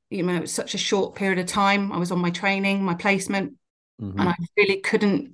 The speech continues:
Speaker 1: do what I wanted to do. And I
Speaker 2: Mm.
Speaker 1: made a promise to myself <laughs> that if I came across a child who presented in this way again, I would really want to do more.
Speaker 2: Nice.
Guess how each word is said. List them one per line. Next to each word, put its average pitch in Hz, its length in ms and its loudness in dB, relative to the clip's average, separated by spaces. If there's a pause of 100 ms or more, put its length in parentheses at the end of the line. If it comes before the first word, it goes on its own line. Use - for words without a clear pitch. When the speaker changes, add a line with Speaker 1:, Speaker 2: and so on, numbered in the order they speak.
(100)
Speaker 1:
do 214 220 6
what 202 180 0
I 196 60 2
wanted 196 360 0
to 233 80 6
do. 240 360 4 (140)
And 202 260 -4
I 196 60 2
Speaker 2:
Mm. 180 200 -6
Speaker 1:
made 208 200 2
a 202 40 -2
promise 233 300 2
to - 80 -8
myself 294 480 2
<laughs> - 40 -12
that 220 180 2
if 220 100 2
I 208 200 2 (260)
came 269 180 6
across 254 320 -2
a 220 60 -4
child 214 340 0
who 208 80 -8
presented 208 460 -4
in 196 160 0
this 190 180 -6
way 190 200 2
again, 180 560 2 (280)
I 202 100 2
would 190 200 2
really 185 300 2
want 175 200 0
to - 80 -8
do 175 180 0
more. 160 380 2 (240)
Speaker 2:
Nice. 104 560 -4